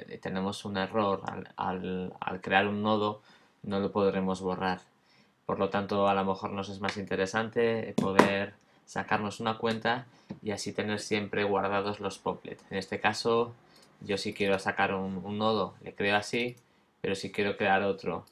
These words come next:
y en determinado momento me equivoco, no tengo la opción de borrar. Por lo tanto,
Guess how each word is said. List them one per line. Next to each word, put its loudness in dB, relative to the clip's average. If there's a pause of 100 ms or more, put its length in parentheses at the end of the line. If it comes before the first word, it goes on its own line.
(280)
y -8
en -2
determinado 2
momento 0
me 0
equivoco, 0
no -2
tengo -2
la 0
opción -4
de -4
borrar. -2
Por -6
lo -4
tanto, -2